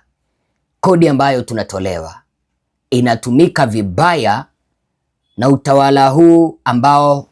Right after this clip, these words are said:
uliweza kuiba mamlaka. Utawala huu ambao uliweza kuiba uchaguzi, ukawaua wananchi. Kuna taarifa ambazo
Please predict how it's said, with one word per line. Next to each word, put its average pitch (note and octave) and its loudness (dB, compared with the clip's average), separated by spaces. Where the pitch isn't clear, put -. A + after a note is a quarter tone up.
uliweza A#2+ -2
kuiba C3+ 0
mamlaka. A2 -4
Utawala D3 2
huu D#3+ 4
ambao D3+ 2
uliweza C#3+ 2
kuiba D3+ -2
uchaguzi, D3 0
ukawaua F#3+ 0
wananchi. G#2+ -4
Kuna D#3 4
taarifa F3+ 0
ambazo E3+ 0